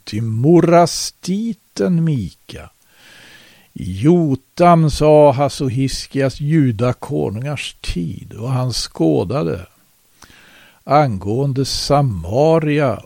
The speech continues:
och Jerusalem." Bara här så har vi ju tydligt och klart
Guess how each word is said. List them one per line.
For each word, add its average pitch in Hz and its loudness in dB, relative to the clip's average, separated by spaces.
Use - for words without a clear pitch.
och 120 -4
Jerusalem." 131 -2
Bara 165 6
här 180 2
så 156 0
har 156 6
vi 147 2
ju 139 4
tydligt 160 2
och 143 2
klart 131 2